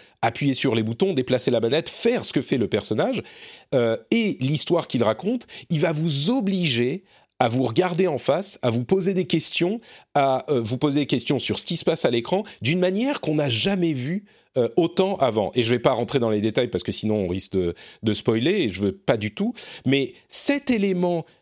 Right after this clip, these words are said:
de travail intellectuel, euh,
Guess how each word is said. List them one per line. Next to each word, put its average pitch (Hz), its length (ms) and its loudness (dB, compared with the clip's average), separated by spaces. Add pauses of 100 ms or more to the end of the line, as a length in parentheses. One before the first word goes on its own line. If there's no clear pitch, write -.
de 127 460 0
travail 185 440 2
intellectuel, 170 880 0 (600)
euh, 123 180 4